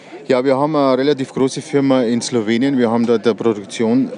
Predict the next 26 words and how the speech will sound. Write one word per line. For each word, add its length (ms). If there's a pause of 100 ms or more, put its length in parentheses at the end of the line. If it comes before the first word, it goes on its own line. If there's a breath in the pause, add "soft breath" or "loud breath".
für, 1000
äh, 40
Kajaks 580
und, 260
äh, 220
Surfbretter 680 (200)
mit 340
Jetantrieb, 600
also 220
mit 100
Verbrennungsmotor. 880 (500 loud breath)
Wir 120
gehen 320 (240)
Richtung 320
Elektro 440
auch, 400
aber 200
ursprünglich 520
komme 200
ich 120
aus 200
der 240
Automobilszene, 960
aus 140
der 100
Automobilbranche, 1000